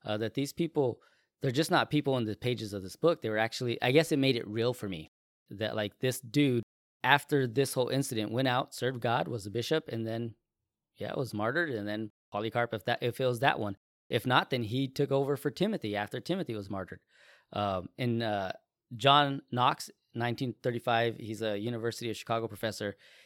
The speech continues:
He proposed this, that Philemon came to be included in the New Testament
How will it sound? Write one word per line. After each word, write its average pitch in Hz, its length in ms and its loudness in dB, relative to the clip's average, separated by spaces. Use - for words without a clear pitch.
He 143 160 2
proposed 123 480 2
this, 131 220 2
that 110 220 -4
Philemon 139 520 4
came 139 260 0
to 120 80 -8
be 123 140 -2
included 135 340 0
in 123 80 0
the 117 100 -2
New 123 160 -2
Testament 113 540 -4